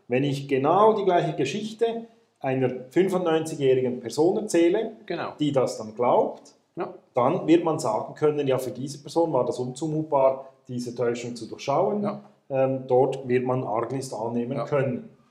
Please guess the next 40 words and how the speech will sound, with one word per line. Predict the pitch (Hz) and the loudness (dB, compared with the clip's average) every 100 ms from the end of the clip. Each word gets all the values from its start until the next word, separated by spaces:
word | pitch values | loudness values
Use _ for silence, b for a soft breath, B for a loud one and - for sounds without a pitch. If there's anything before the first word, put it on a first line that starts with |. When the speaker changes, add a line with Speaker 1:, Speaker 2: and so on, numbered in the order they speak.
| b b | b b
Speaker 2:
Man | 127 123 | -2 0
sieht's | 127 127 | 0 -2
gut, | 160 214 | -2 -2
zum | - - | -4 -8
Beispiel | 190 151 - 139 | -4 -4 -4 -6
jetzt | - | -4
eben | 127 123 | -4 -4
gerade | 101 120 147 | -2 -2 -2
wieder | 123 107 | -6 -8
mit | 95 - | -12 -8
Karten | - 131 135 135 | 0 0 0 -8
und, | 104 87 - | -8 -10 -12
und, | 92 90 90 | -12 -12 -14
und | 82 85 | -14 -12
Ermächtigungen. | - 92 110 - - 113 110 127 143 b b b b _ _ _ _ | -14 -8 -8 -8 -12 -10 -6 -6 -8 b b b b _ _ _ _
Ich | - 113 | -6 -2
meine, | 123 123 127 - _ _ | -2 -4 -6 -10 _ _
wenn | 135 135 151 139 139 - _ _ | _ -2 -2 -4 -10 -16 _ _
eine | - 123 | -8 -6
Zeit | 120 131 151 | -4 -4 -4
lang, | 131 113 | -8 -8
das | 113 | -8
ist | 117 - | -10 -8
vielleicht | 113 107 - | -6 -6 -10
jetzt | 113 | -10
nicht | 127 123 | -10 -8
mehr | 117 | -8
ganz | 110 117 123 | -6 -8 -4
so, | 131 | -4
aber | 104 107 | -2 -6
wenn | 107 | -6
eine | 98 104 | -8 -8
Zeit | 104 127 117 147 | -8 -6 -6 -8
lang | - 117 135 131 b b b - | -4 -4 -4 -12 b b b -10
die | |
Finanzinstitute | 113 120 135 143 139 143 135 120 - 98 92 - | -6 -4 -4 -4 -6 -6 -6 -6 -2 -2 -2 -8
einem | 107 101 101 | -6 -6 -6
quasi | 104 95 95 | -4 -4 -6
die | |
Kreditkarten | - - - 131 - 92 - 82 | -12 -12 -10 -6 -2 -2 -4 -12